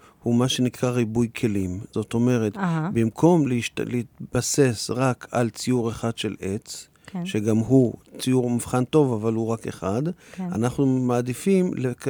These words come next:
Speaker 1: לבקש מהמצייר
Speaker 2: אהה.
Speaker 1: לצייר לפחות ארבעה ציורים
Speaker 2: אהה.
Speaker 1: של עץ, בית, דמות ומשפחה.
Speaker 2: כן.
Speaker 1: עכשיו, גם אם האדם משנה באחד הציורים, אז
Speaker 2: אהה.
Speaker 1: אנחנו רואים את הדברים בהשוואה בין ארבעת הציורים,
Speaker 2: אהה.
Speaker 1: וזה מה שנקרא ריבוי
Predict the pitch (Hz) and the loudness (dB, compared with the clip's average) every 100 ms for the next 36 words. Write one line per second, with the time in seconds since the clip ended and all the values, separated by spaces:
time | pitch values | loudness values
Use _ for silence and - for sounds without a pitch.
0 | - 131 117 120 - 165 - 127 123 123 | -4 -4 -2 -6 -2 -2 -2 -4 -2 -2
1 | 117 - 143 190 185 202 - 180 165 170 | -2 0 2 2 2 -2 -4 -6 -4 -4
2 | 123 127 135 147 143 - - - 190 - | -2 2 2 4 0 -2 -6 0 -2 0
3 | 120 123 120 127 - 131 120 104 98 87 | -4 -2 -2 -2 -4 -2 -2 0 0 -2
4 | - - 160 156 160 113 95 90 - _ | -8 -8 -6 -4 -2 0 0 -4 -10 _
5 | _ 143 151 - - - - - 120 131 | _ 2 4 2 -8 -12 -18 -10 0 2
6 | 135 135 131 _ 123 127 123 117 117 107 | 4 0 -4 _ 0 2 2 0 -2 -2
7 | 104 - 101 - 80 95 _ _ _ - | -4 -8 -8 -6 -8 -8 _ _ _ -8
8 | 180 170 165 _ - 113 110 139 170 185 | -6 -6 -10 _ -4 -2 2 6 8 8
9 | 170 135 127 139 139 131 120 - 120 127 | 6 4 4 4 6 4 2 2 2 2
10 | 127 120 123 139 139 - 117 104 101 101 | 2 0 2 0 0 -2 -2 -2 0 0
11 | 120 131 _ _ _ _ - 98 110 - | -2 -4 _ _ _ _ -6 0 0 0
12 | 120 120 135 139 135 131 131 147 156 131 | 0 2 4 4 2 0 2 4 4 2
13 | 113 113 113 117 113 117 117 104 110 104 | -2 -2 0 0 0 0 0 0 -2 -2
14 | 117 - 113 107 104 98 92 190 - 127 | -6 -4 -4 0 0 0 -2 -2 0 0
15 | 135 135 135 135 - 156 131 117 123 | 0 0 0 0 0 0 0 0 0